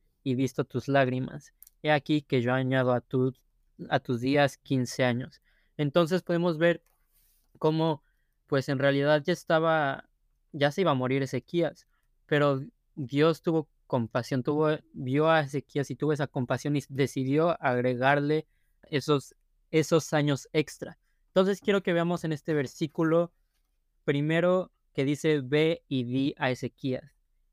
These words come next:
Entonces, primero que nada, podem-, Dios nos quiere hablar.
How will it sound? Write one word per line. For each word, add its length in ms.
Entonces, 400
primero 340
que 80
nada, 380
podem-, 280
Dios 400
nos 160
quiere 160
hablar. 240